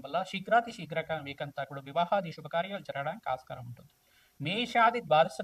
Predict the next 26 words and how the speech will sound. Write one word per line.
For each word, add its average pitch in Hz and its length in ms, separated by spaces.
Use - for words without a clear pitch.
లగ్నాల 165 320
జాతకులంతా 143 640
కూడా, 131 200
మేషాది 202 460
ద్వాదశ 156 360
రాశుల 180 300
జాతకులంతా 156 760
కూడా 139 200
ప్రధానంగా 160 500
మీకు 196 320
వివాహాది 240 560
శుభకార్యాలు 190 600
జరగాలి 147 440
అంటే 123 260
కనుక, - 180
శీఘ్రంగా 214 480
జరగాలి 156 440
అంటే 127 160
కనుక - 180
సుబ్రహ్మణ్య 214 480
స్వామి 165 260
కళ్యాణం 147 380
అంతా 131 260
కూడా 139 220
ఆచరించడం 143 520
వల్ల - 140